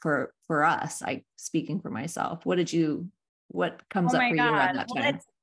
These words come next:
Speaker 2: it's so funny because, you know, I feel like these are the types of things that I always, like, say I wanna do, but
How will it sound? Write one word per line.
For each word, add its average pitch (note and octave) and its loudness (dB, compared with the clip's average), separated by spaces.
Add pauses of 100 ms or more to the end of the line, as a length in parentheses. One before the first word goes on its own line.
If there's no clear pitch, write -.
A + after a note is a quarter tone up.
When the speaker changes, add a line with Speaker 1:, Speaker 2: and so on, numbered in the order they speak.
(140)
Speaker 2:
it's C#4 -2
so D4+ 4
funny C4+ -2
because, G#3 -6 (1160)
you A3+ -4
know, G3 2
I A#3 0
feel C4 0
like D4+ 2
these B3+ -6
are B3+ -6
the B3 -2
types A#3 -6
of G#3+ -10
things G#3 -4
that F#3+ 2
I F#3 2
always, G3 -6
like, F#3 -8
say F#3+ -2
I A3 2
wanna A3+ -4
do, A#3 -6
but F#3 0